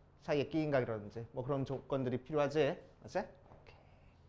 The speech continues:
자, 그런데 보면 어, 우리가 알 수 있는 건 뭘 알 수 있어? 세 변의 길이를 알려줬으니까 우리는 여기 각도에 대한 코사인 값을 알 수 있어.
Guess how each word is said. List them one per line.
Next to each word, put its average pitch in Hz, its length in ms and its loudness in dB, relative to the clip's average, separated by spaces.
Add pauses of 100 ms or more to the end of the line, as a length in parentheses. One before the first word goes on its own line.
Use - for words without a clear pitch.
(680)
자, 254 240 10
그런데 220 720 12
보면 175 680 10
어, 233 300 12
우리가 208 420 12
알 175 140 12
수 220 180 0
있는 202 180 6
건 175 200 8
뭘 151 160 10
알 165 160 6
수 160 140 0
있어? 226 800 10 (180)
세 269 280 12
변의 262 260 10
길이를 214 300 10
알려줬으니까 185 580 8
우리는 156 300 8
여기 143 300 8
각도에 143 380 2
대한 120 240 2
코사인 196 440 -2
값을 139 300 -2
알 104 100 -4
수 - 140 -16
있어. 104 280 -14